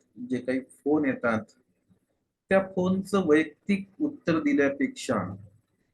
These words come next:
व्हिडिओच्या माध्यमातून काही ज्या समस्या आहेत,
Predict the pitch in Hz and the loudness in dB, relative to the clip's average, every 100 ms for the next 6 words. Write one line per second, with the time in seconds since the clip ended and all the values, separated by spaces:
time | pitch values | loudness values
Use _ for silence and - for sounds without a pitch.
0 | _ _ _ _ 110 107 139 160 190 202 | _ _ _ _ -8 2 4 6 6 4
1 | 196 226 214 190 170 185 175 160 170 147 | 2 2 4 2 2 4 4 4 2 2
2 | 107 - _ _ _ _ _ _ _ 156 | 2 -2 _ _ _ _ _ _ _ 0
3 | 147 175 214 208 214 208 156 160 165 - | 2 2 4 6 4 2 -2 0 -2 0
4 | 185 151 156 | 0 0 -2